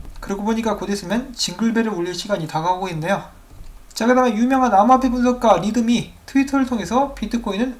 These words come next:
무게, 보관, 공간 등의 물리적인 한계가 없는 금이라고 볼 수 있으며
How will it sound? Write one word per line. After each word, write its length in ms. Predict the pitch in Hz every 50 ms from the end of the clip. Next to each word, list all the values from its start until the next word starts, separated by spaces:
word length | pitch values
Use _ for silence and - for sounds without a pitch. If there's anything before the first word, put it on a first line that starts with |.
| 156 147
무게, 480 | 165 214 233 233 202 175 - - - -
보관, 420 | - - 202 196 220 214 202 202
공간 400 | - - 170 170 175 202 202 196
등의 340 | 196 175 185 226 233 - - - - -
물리적인 400 | 160 190 214 233 233 226 208 190
한계가 440 | - - 269 285 277 285 277 277 262
없는 320 | 247 226 220 247 254 240
금이라고 480 | - - - 165 214 233 247 240 240 233
볼 120 | 226 226
수 120 | 226 - 214
있으며 400 | 208 - 190 214 214 - -